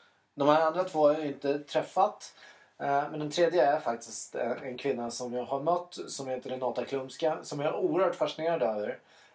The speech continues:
En oerhört målmedveten kvinna som alltid också, trots sin egentligen exceptionella ställning, tycker jag, i, i ett äventyrsperspektiv och som entreprenör och företagare,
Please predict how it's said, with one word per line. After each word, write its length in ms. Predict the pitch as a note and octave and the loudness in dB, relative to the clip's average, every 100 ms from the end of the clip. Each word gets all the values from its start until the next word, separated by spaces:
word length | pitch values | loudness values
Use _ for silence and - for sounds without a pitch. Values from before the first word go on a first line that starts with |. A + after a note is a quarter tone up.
| - | -8
En 280 | C#3 E3+ - - | -6 -6 -12 -6
oerhört 560 | C4 C4 G#3+ G#3+ F3+ | -2 0 2 4 4
målmedveten 680 | E3+ D3 C3+ C#3+ D3+ D3+ D3 | 2 -2 -2 -4 -4 -4 -6
kvinna 460 | - C3+ A2+ A#2+ D3+ | -4 -4 -4 -4 -4
som 360 | - D3 C#3+ - _ _ _ _ _ _ _ | -2 -2 -2 -12 _ _ _ _ _ _ _
alltid 840 | G3+ D#3+ A2 - _ - D#3 B2 | 4 4 4 -12 _ 2 2 2
också, 460 | D3 C#3 - C3 B2 - - _ - | -2 -2 0 2 2 -2 -20 _ -10
trots 340 | - G#3 - - | 2 2 2 -2
sin 380 | D#3+ C#3 D3 - _ - | 0 -2 -4 -16 _ -4
egentligen 520 | D3+ A3+ C4+ E3 C#3 | 2 2 0 -6 0
exceptionella 840 | D3 - D3 - D3+ A3 F3+ C#3 | 0 0 -4 -2 0 2 4 4
ställning, 680 | C3 - - F3+ D3 C#3 G3+ | 2 -2 0 2 2 0 -4
tycker 240 | G3+ F#3+ C3+ | -6 -2 2
jag, 220 | A#2 A#2+ | 2 2
i, 20 | B2 | -2
i 300 | C#3+ - B2+ | -4 -6 -6
ett 120 | A#2+ | -2
äventyrsperspektiv 1700 | C#3+ B2 A#2+ A#2+ - B2+ A#2 - - C3 - B2 - - D#3 F#3+ F#3 | 0 0 -4 -14 -8 -6 -6 -8 -2 -2 -2 -8 -8 -2 -2 -2 -2
och 80 | C#3 | -2
som 180 | C3 B2+ | -2 -4
entreprenör 840 | B2 A#2 B2 B2+ A2+ B2 D#3+ E3+ | -4 -4 -6 -4 -2 0 2 2
och 260 | D3 C#3 D#3 | 2 0 0
företagare, 760 | G3 B2 A#2+ F#3+ E3 C3 A#2 | 0 2 2 2 2 0 0